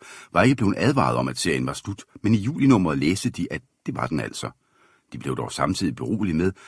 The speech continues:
at mister Conan Doyle nu var i færd med at skrive endnu en serie noveller med den detektiv, som var kommet til at betyde så meget for dem og for forlaget. For Doyle havde ramt en guldåre,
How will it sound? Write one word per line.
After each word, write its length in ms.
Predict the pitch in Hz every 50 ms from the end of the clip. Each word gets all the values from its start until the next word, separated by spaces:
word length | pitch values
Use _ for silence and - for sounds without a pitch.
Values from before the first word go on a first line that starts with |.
| - - -
at 160 | - 85 -
mister 240 | 104 123 127 - -
Conan 380 | 123 - - 196 101 85 73
Doyle 360 | 123 - 76 80 87 82 78 71
nu 80 | 67
var 100 | 58 58
i 60 | 60
færd 220 | 60 - 71 58 -
med 60 | 73
at 60 | 71
skrive 300 | - - 92 85 92 - - -
endnu 220 | 127 131 156 165
en 80 | 147 123
serie 200 | - 113 107 95
noveller 360 | 95 90 87 90 90 104 110 - - - - -
med 120 | - 82 -
den 140 | - 98
detektiv, 560 | - - 85 78 76 - - 139 131 123 120 -
som 140 | - 107
var 60 | 110 98
kommet 240 | - - 90 87
til 120 | - - 101
at 80 | 80
betyde 340 | 67 78 69 - - 71 67
så 120 | - - 58
meget 240 | 58 60 69 73
for 160 | - - 67 -
dem 200 | - 90 110 120 - - - _ _ _
og 140 | - 58 60
for 120 | - 65 58
forlaget. 540 | - - 60 58 62 62 65 - - - - _ _ _ _ _ _ _ _ _ _ - - - _ _ _ -
For 80 | 57
Doyle 360 | - - 80 92 98 107 107 101
havde 160 | - 107 104
ramt 320 | - - 60 - - _ - _ _
en 140 | 71 69 65 - _
guldåre, 580 | - 90 101 113 - - 71 64 60 57 58